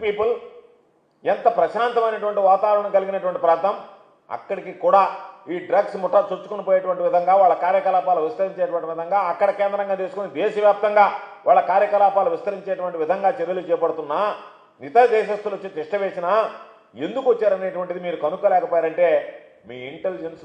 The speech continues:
పూర్తి స్థాయిలో వైఫల్యం చెందిందా లేదా అనేటువంటిది ఒకసారి ఆలోచన చేయండి. మీ ఇంటెలిజెన్స్ దేనికి పనిచేస్తుంది? వైఎస్ఆర్ కాంగ్రెస్ పార్టీ వ్యక్తుల మీద పోలీసులు అక్రమ కేసులు బనాయిస్తే, వాళ్ళని ముద్దాయిలుగా చూపిస్తే,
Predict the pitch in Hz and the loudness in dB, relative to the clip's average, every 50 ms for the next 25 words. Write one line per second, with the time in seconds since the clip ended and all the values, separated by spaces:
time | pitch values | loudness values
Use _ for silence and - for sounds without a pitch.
0 | - - 160 175 - - 170 156 - - 156 151 151 147 147 143 123 113 - - | -20 -16 -16 -16 -16 -18 -20 -18 -6 -4 -2 -2 -2 0 2 2 2 0 -2 -8
1 | - - - - - 110 143 180 180 185 190 185 185 180 170 - - 156 180 202 | -16 -20 -20 -8 -2 0 0 0 0 -4 -6 -6 -6 -10 -12 -10 -10 -10 -8 -8
2 | 208 208 202 202 202 196 180 165 160 151 156 147 135 120 - - - - - 139 | -8 -10 0 2 2 4 6 4 4 6 4 2 2 0 -6 -12 -14 -10 -6 -4
3 | 165 160 147 156 151 143 139 123 - - - 135 135 120 117 123 120 104 104 101 | -4 -4 -4 -6 -8 -6 -6 -8 -8 -6 -4 -2 0 0 0 0 0 -6 -8 -14
4 | 95 98 107 101 104 107 135 143 139 139 185 190 185 202 202 180 156 160 196 202 | -14 -14 -14 -14 -14 -12 -10 -10 -4 -4 -4 -4 -4 -6 -8 -10 -10 -10 -10 -8
5 | 202 175 196 202 196 202 196 - - 196 196 202 208 202 196 - - - - - | -6 -4 -4 -4 -2 -2 -4 -4 -6 -6 -2 0 0 0 0 -4 -8 -14 -20 -20
6 | - _ _ _ _ _ - 110 151 180 180 180 - 190 180 180 180 180 180 185 | -20 _ _ _ _ _ 2 4 6 6 6 6 4 2 2 2 2 0 0 0
7 | 180 180 180 185 185 180 180 180 180 175 165 170 - 180 175 180 180 180 226 269 | -2 -2 0 2 2 2 0 -2 -6 -8 -8 -8 -8 -8 -6 -4 4 6 6 6
8 | 277 - - - - - - - _ - 165 196 208 214 208 - 214 202 165 147 | 6 2 -4 -10 -14 -18 -20 -20 _ -2 0 0 0 0 -2 -2 0 2 2 2
9 | 143 - 190 196 196 - 196 190 - 180 180 151 151 151 165 180 180 175 - - | 2 0 0 -2 -2 -2 -4 -4 -2 -2 0 2 2 2 2 2 0 0 -2 0
10 | - 240 294 294 - - - - - - 113 147 175 190 185 175 - 143 147 - | 4 4 4 4 2 -2 -10 -16 -18 -2 4 4 6 6 4 2 0 -2 -2 4
11 | 202 208 208 202 202 202 185 190 185 185 180 175 - 214 247 | 6 8 8 8 8 6 4 4 0 -4 -8 -6 0 4 4